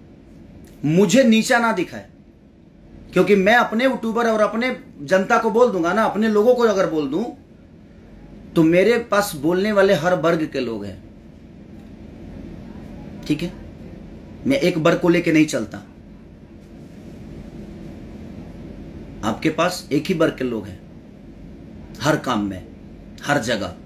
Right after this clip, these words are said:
लेकिन मेरे पास हर वर्ग के लोग हैं हर जगह, मेरे काम से लेकर मेरे जीवन में। तो कोशिश ये करिए भैया,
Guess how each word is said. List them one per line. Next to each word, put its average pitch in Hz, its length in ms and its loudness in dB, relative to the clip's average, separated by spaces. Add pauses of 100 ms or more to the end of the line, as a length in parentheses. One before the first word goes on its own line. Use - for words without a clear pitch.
(320)
लेकिन 123 240 -2
मेरे 170 200 2
पास 226 380 -4 (720)
हर 160 140 0
वर्ग 143 220 0
के 123 100 -6
लोग 101 220 -4
हैं 90 320 -16
हर 147 140 0
जगह, 107 320 -6 (300)
मेरे 139 180 2
काम 160 260 2
से 143 140 -2
लेकर 143 360 -2 (100)
मेरे 135 160 0
जीवन 135 300 0
में। 101 220 -4 (1500)
तो 175 60 4
कोशिश 190 600 2
ये 196 100 6
करिए 170 360 0
भैया, 135 320 -6